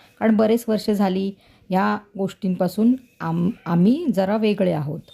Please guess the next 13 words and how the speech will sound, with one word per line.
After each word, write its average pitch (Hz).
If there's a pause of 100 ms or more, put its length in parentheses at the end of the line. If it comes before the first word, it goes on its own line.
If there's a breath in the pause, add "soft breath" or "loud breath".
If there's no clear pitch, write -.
(260 loud breath)
म्हणजे 208
आता 220
आमच्याकडे 208
ही 208
पद्धत 196
वापरत 175
नाहीत, 156 (560 soft breath)
कारण 190
माझ्या 196
माहेरी 202
हे 208
सगळं 170
करायचे 165